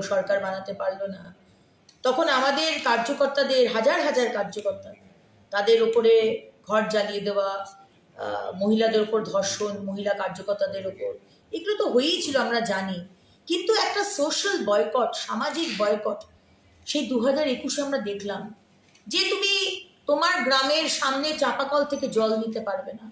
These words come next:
তুমি ওই পুকুর থেকে জল নিতে পারবে না, তোমার বাড়িতে ডাক্তার যাবে না কেউ অসুস্থ হলে, তোমার বাড়িতে কেউ মারা গেলে তুমি গ্রামের যে, আহ, মানে, আহ, শ্মশান আছে সেটা ব্যবহার করতে পারবে না, মন্দিরে যেতে পারবে না। এই যে কমপ্লিট একঘরে করে দেওয়া সামাজিক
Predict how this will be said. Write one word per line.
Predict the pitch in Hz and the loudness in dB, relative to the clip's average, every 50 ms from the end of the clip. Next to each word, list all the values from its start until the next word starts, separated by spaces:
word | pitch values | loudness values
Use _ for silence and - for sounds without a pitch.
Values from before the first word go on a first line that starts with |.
| _ _ _ _ _ _ _ _ _ _ - | _ _ _ _ _ _ _ _ _ _ -6
তুমি | 320 311 370 | -4 -4 -2
ওই | 370 359 359 339 | 0 0 0 0
পুকুর | 349 349 330 - - 349 381 - - | 2 0 0 0 0 0 0 -2 -2
থেকে | - 359 349 320 269 | -2 -4 -2 -2 2
জল | 220 254 254 254 254 | 2 4 4 4 2
নিতে | 233 247 - 254 233 | 0 -2 -2 -2 -2
পারবে | - 226 208 208 208 208 | -2 -2 -4 -4 -6 -6
না, | 202 202 202 202 - | -8 -8 -10 -6 -4
তোমার | 285 285 311 349 349 349 | -2 0 0 0 0 0
বাড়িতে | 349 330 349 339 330 | 0 0 0 -2 -2
ডাক্তার | 262 247 262 269 269 269 - 311 269 | -2 0 -2 -2 -2 -2 -2 -2 0
যাবে | 247 277 269 254 254 | 2 0 2 2 0
না | 254 254 | 0 -2
কেউ | - - 262 240 226 | -4 -2 -2 -2 -2
অসুস্থ | 226 220 - 262 - - - | -2 -6 -10 -16 -14 -4 0
হলে, | 247 240 226 233 | 0 0 0 0
তোমার | 233 262 285 320 349 349 | 0 0 0 0 0 0
বাড়িতে | 349 349 349 359 | 0 -2 -2 -4
কেউ | - 339 339 302 | -6 -6 -6 -6
মারা | 262 254 262 285 302 | -4 -2 -2 0 0
গেলে | 302 311 302 294 294 294 - - - - - _ - | 0 0 0 -2 -2 -2 -2 -8 -16 -20 -20 _ -8
তুমি | 294 285 311 294 277 208 180 | -2 0 0 0 0 2 2
গ্রামের | 233 247 254 262 285 302 285 254 240 - - - _ _ _ | 2 2 4 4 4 4 4 4 2 -4 -10 -16 _ _ _
যে, | - 254 269 254 247 240 226 226 233 233 | -2 2 6 8 8 8 6 4 0 -2
আহ, | 240 247 233 220 214 | -2 0 0 0 0
মানে, | 226 226 226 226 220 | 0 0 -2 -2 -2
আহ, | 214 226 233 220 220 220 214 208 | -2 -2 -2 0 2 2 2 2
শ্মশান | - - 262 254 - - 285 277 277 | 2 0 0 0 0 0 0 -2 -2
আছে | 269 233 226 | -2 -4 -6
সেটা | - 254 - 240 226 214 - - | -6 -4 -2 -2 -2 -4 -4 -4
ব্যবহার | 208 208 202 214 233 247 | -2 -2 0 0 -2 -2
করতে | - 247 226 - 226 | -2 -4 -6 -8 -8
পারবে | - 214 202 202 196 202 | -6 -4 -4 -4 -4 -6
না, | 202 202 | -4 -2
মন্দিরে | 202 226 302 330 330 320 320 311 285 | -2 -2 -2 -2 -2 -4 -2 -2 -2
যেতে | 226 226 247 - 247 | -4 -4 -6 -10 -10
পারবে | - 247 233 226 220 | -10 -8 -8 -8 -8
না। | 220 214 - _ - - - - - | -10 -12 -16 _ -20 -20 -20 -16 -8
এই | - 359 349 | -6 -2 2
যে | 415 415 - 415 | 2 2 2 2
কমপ্লিট | 330 311 320 - - - - - 403 403 440 440 453 440 453 269 | 2 2 2 0 -2 -6 -4 0 4 4 4 4 2 2 2 0
একঘরে | 285 277 254 247 - - - 392 415 415 | 0 0 -2 -4 -4 -2 0 0 0 0
করে | 403 359 311 302 | 0 0 -2 0
দেওয়া | 262 240 233 214 202 - | 2 2 2 2 0 -2
সামাজিক | - - 254 294 320 392 381 - 392 403 | -4 -4 -2 0 0 0 0 0 -2 -4